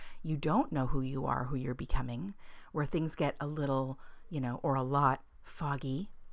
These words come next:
and confusing, right? It's like, how do I stay true to myself when I don't even know who I am anymore? These are those big, beautiful questions that just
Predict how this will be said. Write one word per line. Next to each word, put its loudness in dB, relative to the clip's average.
and -2
confusing, -2
right? -4
It's -10
like, 0
how 2
do 4
I 6
stay 4
true -4
to -2
myself 0
when 0
I -2
don't 0
even -2
know 2
who 2
I 0
am 0
anymore? -4
These 4
are 8
those 10
big, 4
beautiful -2
questions 2
that 0
just -4